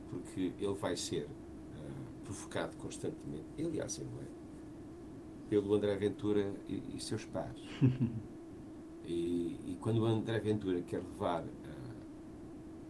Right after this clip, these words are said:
Speaker 1: digamos que a conversa institucional para o, o nível da peixeirada, o Augusto Santos Silva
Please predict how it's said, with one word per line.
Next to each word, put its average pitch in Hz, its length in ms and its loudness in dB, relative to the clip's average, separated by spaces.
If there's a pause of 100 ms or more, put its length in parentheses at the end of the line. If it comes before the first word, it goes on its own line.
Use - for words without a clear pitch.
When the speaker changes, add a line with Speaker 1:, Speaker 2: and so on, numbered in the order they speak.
(160)
Speaker 1:
digamos 82 420 -2
que - 120 -4
a - 20 -6
conversa 87 720 -2 (200)
institucional 90 800 0 (120)
para 85 160 -2
o, 76 280 -2
o 87 60 0
nível 90 340 2
da 85 120 0
peixeirada, 80 720 0 (1300)
o 101 80 4
Augusto 107 380 4
Santos 101 260 2
Silva 85 400 2